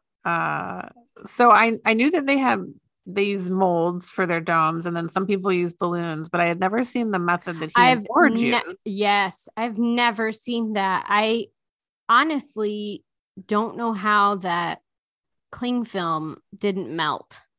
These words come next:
Speaker 2: I don't
Speaker 1: Yeah.
Speaker 2: understand the
Speaker 1: Or,
Speaker 2: physics.
Speaker 1: or just pop.
Speaker 2: Yeah. I was really, I was, I was, I was shooketh. Shooketh.
Speaker 1: Uh, and his didn't,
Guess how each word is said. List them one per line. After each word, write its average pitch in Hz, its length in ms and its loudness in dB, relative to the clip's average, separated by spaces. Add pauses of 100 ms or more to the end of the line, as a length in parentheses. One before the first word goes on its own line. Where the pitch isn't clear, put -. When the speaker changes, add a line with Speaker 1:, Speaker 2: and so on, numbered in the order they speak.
(100)
Speaker 2:
I 208 80 -2
don't 196 240 0
Speaker 1:
Yeah. 190 60 -2
Speaker 2:
understand 180 680 0
the 175 100 -8
Speaker 1:
Or, - 20 -8
Speaker 2:
physics. - 680 0
Speaker 1:
or 202 120 4
just 214 280 -2
pop. - 240 2 (760)
Speaker 2:
Yeah. 233 440 2 (240)
I 220 140 0
was 226 220 -2
really, 226 580 -2
I 214 140 0
was, 208 340 -6
I 208 140 -2
was, 190 240 -4 (240)
I 175 140 -6
was 165 100 -10
shooketh. - 560 -10 (1600)
Shooketh. - 460 -12 (920)
Speaker 1:
Uh, 214 460 2
and 220 140 2
his 302 220 2
didn't, 320 380 -4